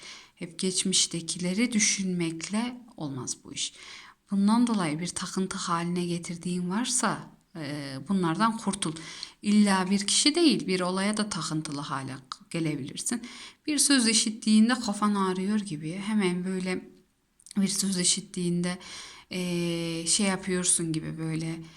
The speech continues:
e, çok kafaya takıyorsun gibi, kendini böyle hasta edecek şekilde düşünüyorsun gibi. Böyle şeylere hiç de kafanı takma, sen kendini biliyorsun canım. E, böyle bir ves-, bu vesvesedir. O yüzden bismillah çek, şöyle arkana yaslan, çayını kahveni iç.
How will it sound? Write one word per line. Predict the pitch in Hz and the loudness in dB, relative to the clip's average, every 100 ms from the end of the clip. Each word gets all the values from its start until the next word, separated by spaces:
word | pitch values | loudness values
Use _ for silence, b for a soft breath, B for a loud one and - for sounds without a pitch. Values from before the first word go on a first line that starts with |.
| B B - | B B -12
e, | 170 165 156 - | -8 -6 -4 -2
çok | - 285 | -2 -4
kafaya | - 165 156 156 | -8 -4 -4 -4
takıyorsun | 160 156 151 151 - 151 | -8 -8 -6 -4 -4 -4
gibi, | 147 170 | -6 -6
kendini | 170 185 180 180 175 165 165 - | -4 -4 -4 -2 -2 -4 -10 -12
böyle | 175 - | -12 -12
hasta | 76 208 196 - 190 | -10 -2 0 0 -2
edecek | 175 170 170 | -4 -4 -2
şekilde | 170 165 165 160 160 | -2 -4 -6 -8 -6
düşünüyorsun | 165 165 160 156 151 165 | -4 -4 -4 -4 -6 -6
gibi. | 160 190 202 B B B _ - | -6 -6 -6 B B B _ -18
Böyle | - - | -14 -8
şeylere | 156 156 151 170 160 175 | -6 -6 -8 -8 -8 -6
hiç | 170 - | -2 -2
de | 175 | -4
kafanı | 170 170 170 165 170 | -6 -6 -2 -2 -4
takma, | 175 - 185 | -6 -2 -2
sen | - 170 | -2 -4
kendini | 170 160 170 165 160 | -4 -4 -2 -6 -6
biliyorsun | 160 156 160 160 - 165 | -4 -2 -2 -2 -2 -2
canım. | 160 156 185 202 B B B B - | -4 -2 -2 -4 B B B B -10
E, | 170 160 156 156 151 | -4 -2 0 -2 -4
böyle | 170 165 160 | -6 -6 -4
bir | 165 160 | -4 -4
ves-, | 165 160 226 | 0 0 0
bu | 196 185 | -2 0
vesvesedir. | 175 175 - 180 - 175 - - - | 2 2 0 2 2 0 -4 -8 -8
O | 165 | -6
yüzden | 151 151 156 151 | -4 -2 -4 -4
bismillah | - - 147 160 165 - | -4 -2 -4 -6 -6 -6
çek, | - 208 | -6 -6
şöyle | - - 156 165 | -10 -12 -12 -10
arkana | 165 165 - 160 | -10 -10 -10 -10
yaslan, | 160 160 - - 190 202 | -10 -2 -2 0 2 0
çayını | 202 180 160 160 | 0 -4 -6 -8
kahveni | 156 156 165 175 180 | -10 -10 -10 -10 -6
iç. | - | -8